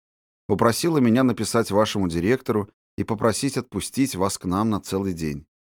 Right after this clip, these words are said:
Ведь вы свободны сегодня? Не правда ли, дитя моё?» «Да-да, она свободна!» Не давая ответить смущённой этой любезной встрече Сибирочке,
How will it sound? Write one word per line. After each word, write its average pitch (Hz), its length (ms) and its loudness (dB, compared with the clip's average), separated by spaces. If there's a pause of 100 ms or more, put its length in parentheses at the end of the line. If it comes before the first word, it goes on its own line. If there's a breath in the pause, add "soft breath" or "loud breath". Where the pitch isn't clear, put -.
(140)
Ведь 87 160 -8
вы 85 180 0
свободны 135 480 0
сегодня? 73 480 -6 (320)
Не 95 80 2
правда 151 400 2
ли, 123 140 4
дитя 92 300 -2
моё?» 78 340 -4 (440)
«Да-да, 190 680 6
она 208 260 6
свободна!» 226 720 6 (280)
Не 113 180 4
давая 143 520 6
ответить 127 480 0
смущённой 107 640 2
этой 104 320 0
любезной 95 480 2
встрече 101 440 -2
Сибирочке, 120 800 -2